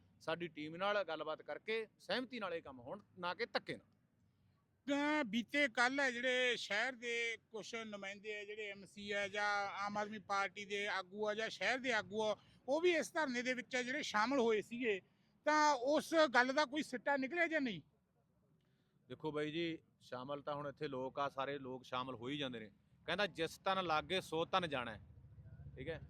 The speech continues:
Speaker 1: ਵੀ ਯਾਰ ਜਿਨ੍ਹਾਂ ਦੇ ਮਰ ਗਏ, ਜਿਨ੍ਹਾਂ ਦੇ ਇਸ ਬਿਮਾ-, ਇਹਦੇ ਐਕਸੀਡੈਂਟ ਦਾ ਕਾਰਨ ਹੋ ਕੇ ਅੱਜ ਮੰਜਿਆਂ ਦੇ ਉੱਤੇ ਪਏ ਆ, ਲੜ ਰਹੇ ਆ ਜੰਗ, ਮੌਤ ਤੇ ਲ-, ਮਤਲਬ ਜ-, ਜੰਗ ਲੜ ਰਹੇ ਆ ਮੌਤ ਦੀ,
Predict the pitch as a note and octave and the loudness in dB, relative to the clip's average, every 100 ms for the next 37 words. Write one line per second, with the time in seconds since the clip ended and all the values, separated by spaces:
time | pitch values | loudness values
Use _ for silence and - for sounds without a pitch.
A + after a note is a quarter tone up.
0 | - - - - G#3 A3 G#3 G3 G#3+ A#3+ | -16 -16 -14 -8 -4 -2 -2 -6 -2 0
1 | B3+ G#3 F3 D#3+ A3+ E3+ - - - - | 0 2 0 4 4 4 0 -16 -18 -20
2 | - - - - - - - F#3 B3 B3 | -20 -20 -20 -20 -20 -20 -14 -6 -4 4
3 | B3 B3 B3 - - - G3+ G#3+ A3 A#3 | 6 6 4 0 -18 -8 -4 -2 -2 -2
4 | G3 F#3+ F#3+ G3 G3 A3+ A#3+ - - - | -2 0 2 2 2 0 0 -4 -14 -6
5 | F3 - G#3+ G#3+ G#3 G#3+ G#3 F#3+ F#3+ G3 | -4 -4 -2 0 0 -2 2 2 2 -2
6 | E3+ F3+ G#3+ A3 A3 - - - - - | -6 -6 -2 0 -2 -6 -20 -20 -6 2
7 | G3 F3 A3+ A3+ G#3+ G3 F#3 G#3 G#3+ G#3 | 2 4 4 4 2 0 0 0 2 0
8 | - G#3 G#3+ - F3+ F#3 F#3+ F#3 F3+ - | 0 0 0 2 2 4 4 2 0 -6
9 | - D3 F#3 A#3 C4 A#3+ F#3+ F#3 E3 C#3 | -12 4 6 8 8 8 2 0 -2 -6
10 | - D3+ F#3 F#3+ G3+ F#3+ F#3 _ D#3+ E3 | -4 2 4 2 -2 -4 -6 _ -6 -4
11 | E3+ - - D#3+ - C#3+ D#3+ D#3+ D3 D#3+ | -4 -6 -12 -14 -8 -6 -2 -2 0 2
12 | E3+ D3 C3+ B2+ G3+ A3+ | 0 -2 -6 -6 -6 -6